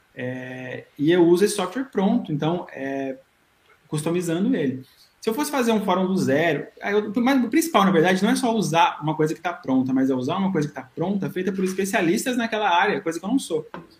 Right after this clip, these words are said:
né? Então eu uso um, um, um software de comunidade feita por gente que só faz isso, né? É, é, eu acho muito interessante usar isso. Por exemplo, eu uso uma ferramenta de, que me facilita o ac-, é, o gerenciamento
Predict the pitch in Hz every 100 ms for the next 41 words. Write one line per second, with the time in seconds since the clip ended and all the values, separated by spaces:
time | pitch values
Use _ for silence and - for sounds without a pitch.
0 | _ 135 143 - _ _ 139 165 185 196
1 | 233 208 - 151 143 139 127 131 131 127
2 | 147 143 - 131 - - - 147 135 127
3 | 139 214 156 135 - 175 - 175 170 180
4 | 202 - - _ 190 190 208 - 311 180
5 | 170 - - 151 - _ _ _ _ 123
6 | - 127 127 131 139 143 156 - 196 196
7 | 190 196 - - 175 143 165 226 165 143
8 | 160 156 139 156 196 202 190 - - 156
9 | 156 156 156 170 175 151 - _ - 131
10 | 135 143 147 131 147 151 147 151 151 143
11 | 131 165 185 156 139 131 127 - 123 127
12 | 120 120 - 131 131 131 131 131 131